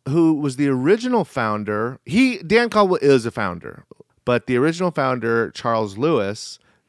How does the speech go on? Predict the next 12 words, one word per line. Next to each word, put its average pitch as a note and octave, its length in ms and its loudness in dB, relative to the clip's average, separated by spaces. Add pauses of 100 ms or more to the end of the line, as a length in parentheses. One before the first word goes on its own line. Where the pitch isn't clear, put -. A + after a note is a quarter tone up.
died A2+ 600 -4 (460)
in G#2+ 340 -4
a G2 140 -6
terrible F#2 760 -6 (460)
car D3 280 -2
accident E2+ 560 -10 (180)
when F#2 120 -12
he A2+ 100 -6
was G2+ 180 -6
drag A#2+ 500 -4
racing F2 440 -10
someone. - 420 -18